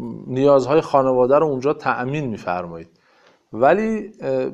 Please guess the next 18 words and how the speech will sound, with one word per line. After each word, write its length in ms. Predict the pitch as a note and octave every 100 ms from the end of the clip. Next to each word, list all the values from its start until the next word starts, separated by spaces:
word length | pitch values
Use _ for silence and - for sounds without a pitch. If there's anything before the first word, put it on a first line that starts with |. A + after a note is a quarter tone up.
| D#3+
نکته 500 | C#3 C#3 C#3 C#3+ C#3+
مهمترش 560 | F#3 F#3 E3+ F3+ F#3+ -
اینه 120 | G#3
که 240 | G#3 G3+ G3
آشنایی 520 | D3+ D3 - D#3 E3
ایجاد 440 | C#3+ G2+ G2+ F#2 -
می‌شه 220 | F#2 G2+
بین 220 | F#2+ F#2+
اعضای 500 | F#2+ F#2 E2+ F2 E2+
محله. 480 | E2 D2+ D#2 D2 D2+ -
اصطلاحاً 460 | - A#2 A#2 B2+
به 180 | C#3 C3
اصطلاح 600 | A#2 - A2+ A2+ A2 G#2+ G#2+ _ _ _ _ _ _ A2+
دینی 380 | A2 A2+ A#2 A#2
و 100 | A2+
روایات 520 | A2+ A2+ A2 A#2+ D#3
تعرف 680 | - A#2 B2 A#2 A#2 C3 -
ایجاد 320 | F#2 E2 D#2